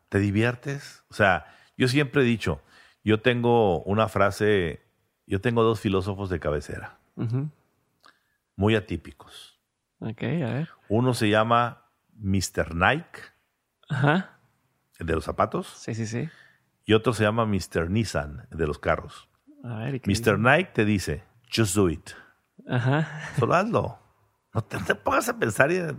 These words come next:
Speaker 1: hazlo. Y mister Nissan te
Speaker 2: Sí.
Speaker 1: dice, "Enjoy
Speaker 2: Ah.
Speaker 1: the ride".
Speaker 2: Es cierto.
Speaker 1: Disfruta el trayecto.
Speaker 2: Es cierto.
Speaker 1: Entonces, si tú te pones a hacer lo que tú quieres hacer y solamente hazlo, no te preguntes,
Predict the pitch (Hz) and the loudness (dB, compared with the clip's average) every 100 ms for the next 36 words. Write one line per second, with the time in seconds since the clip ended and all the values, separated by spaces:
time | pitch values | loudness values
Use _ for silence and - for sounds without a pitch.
0 | - 120 120 101 - - _ _ _ _ | 4 4 4 -2 -6 -10 _ _ _ _
1 | _ _ _ _ _ _ _ _ _ 101 | _ _ _ _ _ _ _ _ _ 0
2 | 104 98 101 92 113 120 104 101 120 117 | 0 0 0 0 0 0 2 2 2 0
3 | - 98 95 95 107 107 - 117 80 76 | 0 0 2 2 2 0 -4 -2 0 0
4 | 73 87 - - - - 131 117 107 - | -2 -6 -16 -20 -14 -10 -10 -10 -12 -18
5 | - _ _ _ - - 95 95 87 78 | -20 _ _ _ -10 -6 -4 -2 -4 -4
6 | 76 - - - _ _ _ _ _ _ | -6 -10 -16 -20 _ _ _ _ _ _
7 | - - - _ _ _ _ _ - - | -20 -20 -20 _ _ _ _ _ -10 -8
8 | 95 160 185 180 139 151 151 123 139 135 | 0 4 4 0 0 2 2 0 0 -2
9 | 113 95 110 98 101 92 85 - 71 - | -4 -4 -4 0 0 -2 -8 -10 -12 -12
10 | - - 160 190 190 175 131 92 65 - | -4 2 2 2 0 2 2 0 -6 -16
11 | _ _ _ _ - 120 196 185 190 170 | _ _ _ _ -6 -2 0 2 2 2
12 | 180 180 190 165 | 2 2 2 0